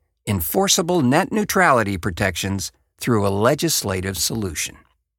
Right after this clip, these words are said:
And, uh, uh, the other thing to add to this is that there are a lot of, uh,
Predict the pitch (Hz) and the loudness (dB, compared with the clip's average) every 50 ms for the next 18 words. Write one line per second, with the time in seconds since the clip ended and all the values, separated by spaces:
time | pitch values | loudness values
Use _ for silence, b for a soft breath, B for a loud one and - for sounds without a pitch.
0 | _ _ _ _ - 147 147 143 139 139 135 131 - 147 - - 123 143 151 127 | _ _ _ _ 0 0 2 4 4 4 4 4 2 0 0 0 0 2 2 2
1 | 127 147 156 - - 160 151 131 135 117 120 117 113 104 113 101 110 113 - - | 2 2 0 0 2 2 2 2 0 2 2 2 2 0 0 2 2 2 0 0
2 | 120 92 113 113 - 143 156 160 131 104 95 98 98 98 101 107 117 131 135 139 | -2 -2 -2 0 2 2 4 4 4 4 4 2 2 0 0 0 0 2 4 6
3 | 147 143 135 123 110 107 95 90 87 - - - 95 92 87 82 78 78 | 6 6 4 4 2 -2 -4 -6 -10 -10 -10 -8 -6 -6 -6 -6 -6 -8